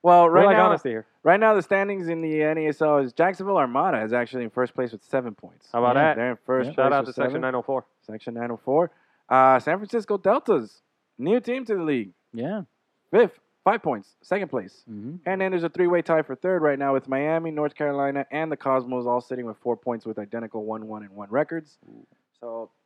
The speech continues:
Speaker 1: that's the, uh, current standings as it goes right now. Poku made team of the week last week.
Speaker 2: Ooh.
Speaker 3: Very nice.
Speaker 1: Ooh.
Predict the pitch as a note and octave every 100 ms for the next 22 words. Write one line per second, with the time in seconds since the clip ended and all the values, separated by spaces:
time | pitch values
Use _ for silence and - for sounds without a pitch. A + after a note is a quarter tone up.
0 | - D3 D#3+ - - D3 C#3+ C3 B2 -
1 | D3 C3+ _ - E3+ D3+ A#2 A#2 A2 G#2
2 | C#3 B2 A#2 B2+ C#3+ F#3 _ D3+ D3+ D#3
3 | D3 C3+ D3 C#3+ C3+ C#3+ C#3+ C#3+ C#3 C#3+
4 | E3+ A#3 _ _ _ - F#3+ C4 D4 C#4+
5 | D4 C#4+ A3 C#4+ C4 C4+ E4